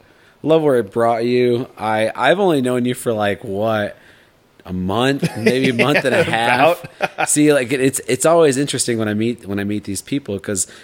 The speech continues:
Speaker 1: look, when I first met you, the fir-, like, my first impressions were like, "Man, this is a guy who loves people, he, who is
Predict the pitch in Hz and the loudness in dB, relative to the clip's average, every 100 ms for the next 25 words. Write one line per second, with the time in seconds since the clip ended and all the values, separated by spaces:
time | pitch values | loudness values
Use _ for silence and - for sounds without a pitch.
0 | - 113 123 120 - 110 117 120 113 101 | -10 -4 -2 -2 -2 -4 -2 -2 0 -2
1 | - 87 92 104 92 110 107 - 120 110 | -6 -12 -4 -4 -2 -4 -4 -2 -2 -2
2 | 98 - 107 - 101 92 92 87 110 113 | -6 -8 -8 -4 -6 -4 -4 -4 -2 -2
3 | 113 - 101 92 98 98 98 - - _ | -2 -2 -4 -6 -4 -4 -6 -14 -20 _
4 | - 120 104 98 110 107 - 117 107 107 | -4 -2 0 0 -2 -2 -6 -8 -4 -6
5 | 101 101 85 - _ _ _ 113 104 98 | -6 -8 -12 -18 _ _ _ -2 0 0
6 | 90 | -2